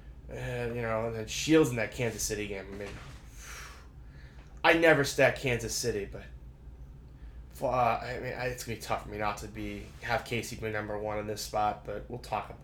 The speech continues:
It's just, Kansas City has a team total of over six in Kauffman. I mean, <sighs> the weather is perfect for hitting. You know, I, I, I just don't know. So I don't, no one stacks the Royals. Like, even if they're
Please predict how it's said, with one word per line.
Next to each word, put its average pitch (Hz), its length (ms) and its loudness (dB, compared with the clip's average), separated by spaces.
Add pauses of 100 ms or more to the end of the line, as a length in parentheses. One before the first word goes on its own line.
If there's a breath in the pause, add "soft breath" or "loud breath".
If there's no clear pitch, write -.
(160)
It's - 220 -8
just, 131 180 -4 (1120 loud breath)
Kansas 190 320 -2
City 120 220 -4
has 110 140 -6
a - 60 -12
team 120 220 -6
total 113 180 -2
of 107 80 -6
over 107 180 -6
six - 480 -4
in 98 100 -12
Kauffman. 107 540 -12 (240)
I 117 60 -8
mean, 107 260 -6 (1120 loud breath)
<sighs> - 1120 -12
the 113 80 -6
weather 110 380 0
is 107 100 -4
perfect - 540 -6
for 107 60 -10
hitting. 107 540 -4 (1000 loud breath)
You 120 80 -8
know, 117 80 -6
I, 113 580 -2 (320)
I, 107 140 -8
I 107 40 -6
just 110 180 -12
don't 110 160 -12
know. 110 80 -10
So 113 180 -10
I 110 40 -10
don't, 110 200 -10 (500 loud breath)
no 123 120 0
one 127 160 2
stacks 110 400 0
the 113 100 -4
Royals. 110 540 0
Like, - 140 -10
even 123 260 0
if 113 120 -4
they're 104 340 0